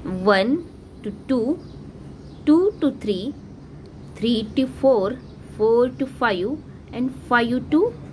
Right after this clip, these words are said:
one. At point one we start, at point one we end.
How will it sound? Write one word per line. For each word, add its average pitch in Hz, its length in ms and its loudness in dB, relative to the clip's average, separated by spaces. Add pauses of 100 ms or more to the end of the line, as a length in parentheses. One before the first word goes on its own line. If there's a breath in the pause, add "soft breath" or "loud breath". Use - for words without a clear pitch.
(240)
one. 214 320 2 (2500)
At 233 280 0
point 277 320 4
one 254 480 2
we 233 140 0
start, 208 500 2 (100)
at 214 240 -6
point 226 300 -2
one 214 560 0
we 196 160 -6 (120)
end. 185 400 2